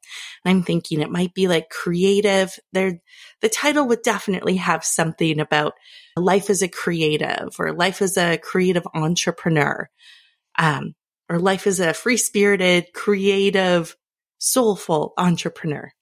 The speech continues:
something like that. So I'm really curious. Two questions here.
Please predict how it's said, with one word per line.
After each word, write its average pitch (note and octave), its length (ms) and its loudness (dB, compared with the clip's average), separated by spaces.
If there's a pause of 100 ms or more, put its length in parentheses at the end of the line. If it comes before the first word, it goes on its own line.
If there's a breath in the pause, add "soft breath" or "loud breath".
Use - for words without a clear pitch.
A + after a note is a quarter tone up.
(180)
something G#3+ 400 -4
like - 220 -10
that. - 160 -8 (800)
So G3 140 0
I'm G3 100 2
really A3 220 2
curious. - 640 -2 (240)
Two B3 220 2
questions F3 600 -2
here. - 340 -6